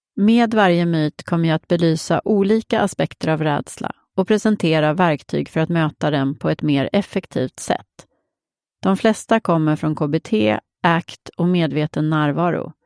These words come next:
Både för att jag har störst kunskap om dem och för att de är väldigt praktiska och effektiva. Med hjälp av forskningsbaserade insikter, patienter jag har behandlat och mina egna livserfarenheter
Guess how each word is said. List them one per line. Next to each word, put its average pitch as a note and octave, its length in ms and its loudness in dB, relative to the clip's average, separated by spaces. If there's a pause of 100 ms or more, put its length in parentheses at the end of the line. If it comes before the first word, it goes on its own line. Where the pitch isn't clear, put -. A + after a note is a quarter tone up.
(580)
Både G3+ 300 4
för A3 100 2
att A3 160 0
jag E3+ 100 4
har D#3+ 140 2
störst - 420 -4
kunskap F#3+ 580 0
om G3 160 0
dem D#3+ 360 0 (100)
och G#3 120 0
för G#3 100 4
att G#3+ 120 2
de E3 180 2
är C#3+ 200 2
väldigt D3 380 -2
praktiska - 680 -4
och B2+ 120 0
effektiva. - 680 -4 (1120)
Med G3 160 4
hjälp A3+ 400 2
av D#3+ 180 2
forskningsbaserade G3 1160 0
insikter, D#3 800 -2
patienter G3 840 0
jag E3 180 2
har D3+ 120 2
behandlat F3+ 680 -2
och F#3+ 100 -2
mina F3 240 2
egna D3+ 400 0
livserfarenheter D#3 1120 -2